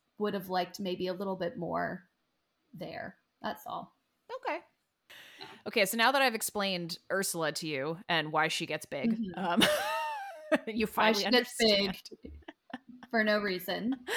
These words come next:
Speaker 2: Yeah, for really no
Speaker 1: It's just
Speaker 2: reason.
Speaker 1: so,
Speaker 2: Yeah.
Speaker 1: it's just so dumb. Anyway, that's fine.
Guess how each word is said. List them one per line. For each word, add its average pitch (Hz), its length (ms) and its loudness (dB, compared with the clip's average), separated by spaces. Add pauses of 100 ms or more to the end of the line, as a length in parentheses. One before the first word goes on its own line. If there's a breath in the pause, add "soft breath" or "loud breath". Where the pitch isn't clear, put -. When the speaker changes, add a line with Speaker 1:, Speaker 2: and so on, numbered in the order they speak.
(920 loud breath)
Speaker 2:
Yeah, - 160 -2
for 247 160 -2
really 254 260 -2
no 143 120 -6
Speaker 1:
It's - 220 -12
just - 40 -10
Speaker 2:
reason. 381 160 -4
Speaker 1:
so, 349 80 -4 (400 soft breath)
Speaker 2:
Yeah. 175 200 -2
Speaker 1:
it's - 200 -10
just 302 240 -10
so 175 260 -4
dumb. - 360 -10 (100)
Anyway, 160 520 -4
that's 208 260 -4
fine. 151 360 -8